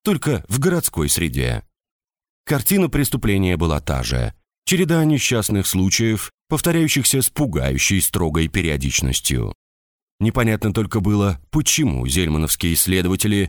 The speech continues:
заподозрили кого-то из вольнонаёмных работников лагеря.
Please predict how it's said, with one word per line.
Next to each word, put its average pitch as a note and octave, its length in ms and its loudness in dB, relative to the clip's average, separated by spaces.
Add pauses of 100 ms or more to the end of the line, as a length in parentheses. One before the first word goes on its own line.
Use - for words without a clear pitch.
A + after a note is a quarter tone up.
(100)
заподозрили D#3 760 0
кого-то C#3 480 0
из C#3 200 2
вольнонаёмных A2+ 920 2
работников E2 680 -2
лагеря. C2 600 -2